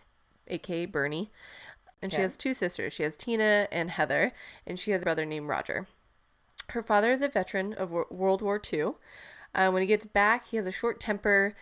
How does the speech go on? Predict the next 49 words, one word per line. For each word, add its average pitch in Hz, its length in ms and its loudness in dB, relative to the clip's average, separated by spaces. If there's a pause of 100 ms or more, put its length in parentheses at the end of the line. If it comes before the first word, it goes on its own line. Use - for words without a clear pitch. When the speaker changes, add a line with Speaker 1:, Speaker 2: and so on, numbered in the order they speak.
(380)
Speaker 1:
and 240 320 -2
he 240 120 2
eventually 262 360 2
starts 220 280 0
working 202 680 0
at 185 140 2
an 180 80 -2
Oscar 185 360 -2
Mayer 160 380 2
plant, 277 440 0 (520)
which - 340 8 (400)
<laughs> - 360 -2
I 240 80 0
don't 302 120 6
know 392 140 2
why 196 200 2
th-, 202 120 -10 (480)
that's - 220 0
funny 202 260 4
to - 160 4
me. 220 80 4
I 214 120 2
just 269 180 -2
feel 247 160 6
like 190 180 6
factory 185 320 4
work 170 240 0
is 170 80 -8
not 165 260 -2 (320)
for 190 140 6
Speaker 2:
Yeah. 202 80 6
Speaker 1:
someone 196 300 4
who 185 60 0
has 180 140 2
a 151 60 -2
short - 240 -4
temper. 160 380 -4 (680)
Um, 190 640 6
and 220 120 4
he's 247 140 2
there 247 180 8
for 254 100 -10
the 247 60 -2
next 220 300 -2
thirty 165 260 0
years. 139 480 -6 (340)
Speaker 2:
Oh, 233 380 4
wow. 143 200 0
Speaker 1:
Yeah. 78 260 2